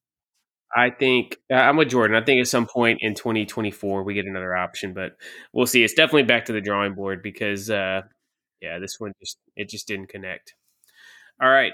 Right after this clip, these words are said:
uh, real quick, did anybody add anything interesting to their collection this week? I did not. I was completely dry this week. I don't think I,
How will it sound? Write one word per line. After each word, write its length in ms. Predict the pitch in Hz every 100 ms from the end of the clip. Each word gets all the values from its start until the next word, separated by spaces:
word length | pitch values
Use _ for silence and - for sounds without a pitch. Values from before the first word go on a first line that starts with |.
| -
uh, 440 | 143 139 139 139 131
real 140 | 165
quick, 440 | 175 180 175 - _
did 200 | 156 151
anybody 680 | 151 160 156 156 151 151 -
add 460 | 139 139 139 139 -
anything 420 | 139 143 147 135
interesting 340 | 123 120 151 143
to 60 |
their 120 | 131 127
collection 340 | 123 123 147
this 120 | 139
week? 140 | 151 95
I 160 | 127
did 140 | 147 123
not. 220 | 120 101
I 100 | 107
was 160 | 131 -
completely 800 | 120 - 127 110 123 120 113 110
dry 340 | 117 110 120
this 180 | 107 -
week. 140 | 101 101
I 60 |
don't 160 | 117 117
think 140 | 123
I, 220 | 104 107